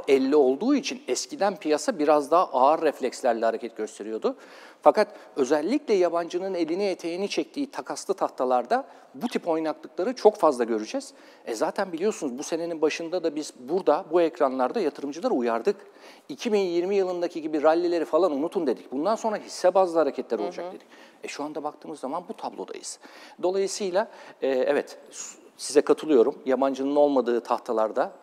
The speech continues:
Speaker 1: e, hareketler daha agresif olacak. Ama yatırımcılar şunu unutmasınlar. Bundan sonra bu hareketleri yukarı ya da aşağı aynı sertlikte yaşayacaklar. Bir diğer sebebi de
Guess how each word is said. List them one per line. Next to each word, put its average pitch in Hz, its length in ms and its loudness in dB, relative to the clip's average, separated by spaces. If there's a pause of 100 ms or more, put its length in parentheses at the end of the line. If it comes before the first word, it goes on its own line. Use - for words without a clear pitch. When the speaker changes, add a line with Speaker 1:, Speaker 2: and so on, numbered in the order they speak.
(140)
Speaker 1:
e, 107 300 -4
hareketler 127 580 0
daha 120 140 6
agresif 131 340 2
olacak. 104 300 -4
Ama 139 160 0
yatırımcılar 165 520 2
şunu 147 220 -2
unutmasınlar. 147 640 -2 (480)
Bundan 190 460 4
sonra 180 360 4
bu 208 160 6
hareketleri 220 560 2
yukarı 156 380 2
ya 240 220 2
da 165 80 6
aşağı 180 360 2
aynı 233 300 8
sertlikte - 520 2
yaşayacaklar. 104 560 -2 (600)
Bir 196 260 2
diğer 240 240 6
sebebi 220 400 2
de 185 200 4